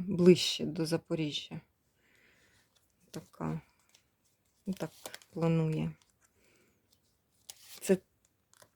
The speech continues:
торгівля життям людей. Так,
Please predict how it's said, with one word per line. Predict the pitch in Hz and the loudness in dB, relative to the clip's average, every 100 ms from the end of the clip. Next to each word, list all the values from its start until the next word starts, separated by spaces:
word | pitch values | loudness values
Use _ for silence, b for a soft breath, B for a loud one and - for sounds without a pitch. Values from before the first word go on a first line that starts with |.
| _ _ _ _ _ _ - | _ _ _ _ _ _ -4
торгівля | 180 175 151 175 180 170 170 165 165 165 208 175 - | 2 2 2 2 2 2 0 0 0 -2 -6 -10 -10
життям | 165 165 - 175 165 165 | -6 -6 -2 0 0 0
людей. | 160 160 160 156 156 147 - - - _ _ - - _ _ _ _ _ - _ _ _ _ _ - - - - _ _ - _ _ _ _ B B B B B B B B B B B B _ _ _ - _ _ - - | 0 -2 -2 -2 -2 -6 -10 -18 -20 _ _ -20 -20 _ _ _ _ _ -20 _ _ _ _ _ -16 -10 -10 -12 _ _ -20 _ _ _ _ B B B B B B B B B B B B _ _ _ -20 _ _ -20 -10
Так, | - 196 165 - | -2 -2 -4 -8